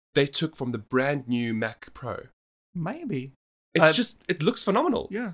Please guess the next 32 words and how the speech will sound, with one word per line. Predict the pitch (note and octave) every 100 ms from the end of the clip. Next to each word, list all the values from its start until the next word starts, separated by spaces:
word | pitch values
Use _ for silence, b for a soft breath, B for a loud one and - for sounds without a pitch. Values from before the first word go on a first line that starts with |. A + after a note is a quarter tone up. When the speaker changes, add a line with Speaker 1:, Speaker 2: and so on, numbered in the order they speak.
| -
Speaker 1:
The |
fact | F3 A3+
that | A#3
the | -
iPad | E3 G#3 A3 F#3+
can | -
just | D#3+ D#3+ - b b
stick | - - C4 -
to | - D3+
it, | - _
pop | - B3 -
off, | G3 A2+ - - _ _ -
and | A3+ A3 G3
tilt | - D4+ G#3+ -
back | F#3 F#3+
and | F3
forth | - C#4+ -
like | G#3+
that. | - A#2
Speaker 2:
U |
S | D3+
B | C#3+
Speaker 1:
It | D#3
also | F3+ F3
has |
Speaker 2:
port. | C3+
Speaker 1:
U | D3
S |
B | C#3+
charge | C3 C#3 B2+ B2+
through, | - F#2
apparently. | - F#2 F2 - -